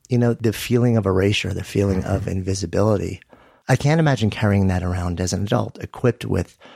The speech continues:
Speaker 1: you know, different skills, different coping mechanisms, different relationships and resources. But as a young kid, to walk through life with that feeling had to be just incredibly heavy.
Speaker 2: Yeah, I mean, I think that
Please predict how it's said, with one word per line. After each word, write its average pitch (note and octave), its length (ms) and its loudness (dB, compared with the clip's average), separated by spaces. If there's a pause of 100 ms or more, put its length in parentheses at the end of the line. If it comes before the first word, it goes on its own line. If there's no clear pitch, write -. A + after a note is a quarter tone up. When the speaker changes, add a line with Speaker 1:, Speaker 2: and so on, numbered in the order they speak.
(300)
Speaker 1:
you A2 100 0
know, G2 160 2
different G2+ 420 -2
skills, G2 380 -2
different F2+ 300 -4
coping F#2 400 0
mechanisms, F2 580 -4
different - 300 -4
relationships F#2 600 -2
and F2+ 140 -4
resources. G2+ 460 -4
But G2 180 2
as A2 160 0
a G#2 60 2
young G2 260 -2
kid, G2 420 -6 (360)
to - 120 0
walk F#2+ 380 2
through F2+ 160 -2
life F2+ 480 -4 (140)
with E2+ 120 0
that F#2 160 -2
feeling F#2+ 440 0
had G2+ 180 -4
to - 80 -2
be G2+ 140 0
just - 240 -2
incredibly B2 500 0
heavy. G#2 480 0 (640)
Speaker 2:
Yeah, E3 420 0
I - 100 2
mean, D#3 140 4
I D#3 100 4
think D#3+ 600 0
that B2 580 0